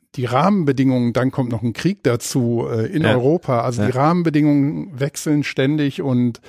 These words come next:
Speaker 1: ähm, werden mal an der einen Ecke besser, aber an vielen Ecken schwieriger. Von daher, das macht natürlich absolut Sinn, was
Speaker 2: Ja.
Speaker 1: du sagst, ne?
Speaker 2: Wenn man sich das vorstellt, gerade mit diesen veränderten Rahmenbedingungen, das ist ja vuca eigentlich, ne?
Speaker 1: Mhm.
Speaker 2: Also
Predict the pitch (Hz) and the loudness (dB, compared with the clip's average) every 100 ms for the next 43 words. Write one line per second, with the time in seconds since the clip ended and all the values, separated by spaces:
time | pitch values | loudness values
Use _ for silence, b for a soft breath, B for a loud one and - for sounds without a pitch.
0 | B B B - 135 127 120 123 123 123 | B B B -4 0 2 2 0 2 0
1 | 117 113 113 113 _ 127 117 110 123 127 | 0 -2 -4 -8 _ -4 -4 -2 -2 -4
2 | 123 120 147 151 156 143 147 120 123 120 | -6 -2 -2 0 2 2 2 -2 -2 -6
3 | - 143 135 131 147 - 117 - 135 147 | -2 0 2 0 -2 -6 -6 -2 0 0
4 | 147 135 127 120 B B B B - 127 | 2 2 0 0 B B B B -4 0
5 | 127 127 135 131 - 143 127 - 165 180 | 2 4 4 2 -2 -4 -6 -6 -8 -6
6 | 151 131 - 135 139 139 - 147 131 143 | -2 -2 0 0 0 -2 -4 -4 -2 0
7 | 131 107 101 110 110 107 104 - 123 123 | 0 0 -2 -4 -4 -8 -10 -8 -8 -8
8 | B B B B - 120 127 131 143 135 | B B B B -4 0 0 0 -2 0
9 | - 151 - 127 127 131 131 127 123 127 | 2 2 0 0 2 2 2 -2 -2 -2
10 | 135 127 135 127 113 135 143 120 113 110 | -2 0 -2 0 0 0 0 -2 -2 0
11 | 113 113 127 135 107 107 - 101 - 95 | -2 -2 0 0 -2 -6 -2 -2 -2 -6
12 | 95 95 - 131 147 131 175 285 113 113 | -6 -6 -2 2 4 2 -2 -8 -4 -4
13 | 107 | -4